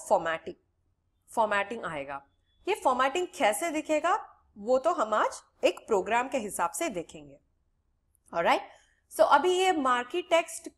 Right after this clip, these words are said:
कैसे यूज़ कर सकते हैं, कौन सा टैग के साथ यूज़ कर सकते हैं, वो हम देखेंगे।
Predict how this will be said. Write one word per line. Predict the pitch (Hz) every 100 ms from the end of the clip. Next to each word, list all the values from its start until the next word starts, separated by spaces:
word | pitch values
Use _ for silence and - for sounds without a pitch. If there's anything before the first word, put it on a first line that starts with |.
| _
कैसे | - 339 349
यूज़ | 320 269 -
कर | 190
सकते | 170 160 - 156
हैं, | 165
कौन | - 311 311
सा | 339
टैग | - - 254 269 254
के | 285
साथ | 277 247 233
यूज़ | 190 185
कर | - 190
सकते | - - 202
हैं, | 220 359 - _ _ -
वो | 208 339
हम | 330 202
देखेंगे। | 160 156 190 233 415